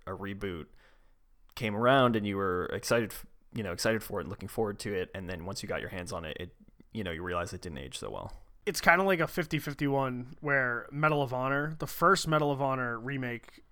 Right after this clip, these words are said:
Speaker 2: I guess reboot that they did, because that franchise kinda died out on the P S two. And I love Medal of Honor. Medal of Honor Frontline is still one of my favorite games. Um,
Speaker 1: I actually didn't mind Warfighter, to be totally honest.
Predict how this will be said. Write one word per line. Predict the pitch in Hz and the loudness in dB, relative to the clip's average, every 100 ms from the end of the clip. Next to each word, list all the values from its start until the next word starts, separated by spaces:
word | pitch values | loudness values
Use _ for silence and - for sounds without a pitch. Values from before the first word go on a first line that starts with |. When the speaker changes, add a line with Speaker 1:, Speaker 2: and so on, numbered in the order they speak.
| - | -6
Speaker 2:
I | |
guess | 147 131 | -4 -4
reboot | 127 139 123 127 | -2 -2 -2 -2
that | 123 | -4
they | 123 | -4
did, | 123 127 117 | -4 -4 -6
because | 123 127 | -6 -4
that | 139 135 | -2 -2
franchise | - 127 127 135 123 113 - - | -2 -4 0 0 -2 -4 -8 -8
kinda | 131 120 | -6 -4
died | 123 123 123 | 0 0 0
out | 123 123 | -2 -2
on | |
the | 120 | -6
P | - 135 | -4 -2
S | 120 - | -2 -2
two. | 131 123 139 - _ _ - - - - | -2 -4 -4 -10 _ _ -20 -20 -20 -4
And | 156 | 4
I | 170 | 6
love | 147 143 | 6 4
Medal | 123 127 117 | 2 -4 -4
of | 117 | -4
Honor. | 107 | -6
Medal | 110 147 170 | 0 2 4
of | |
Honor | 151 135 | 4 2
Frontline | - 143 131 120 | 0 -4 -4 -6
is | 117 | -6
still | - 131 | -4 -2
one | 123 | -2
of | |
my | 120 | -4
favorite | 117 127 120 117 | -6 -6 -6 -8
games. | 117 131 156 - - - - - - - | -6 -6 -8 -14 -20 -20 -20 -20 -18 -8
Um, | 135 120 92 - - | -6 -6 -10 -14 0
Speaker 1:
I | - | 2
actually | 160 - | 4 4
didn't | 185 135 | 4 6
mind | 117 110 | 6 6
Warfighter, | 104 98 - 98 92 85 | 4 0 0 -2 -2 -6
to | 80 | -8
be | 95 | -10
totally | - 76 62 | -10 -10 -10
honest. | 55 - - | -12 -12 -14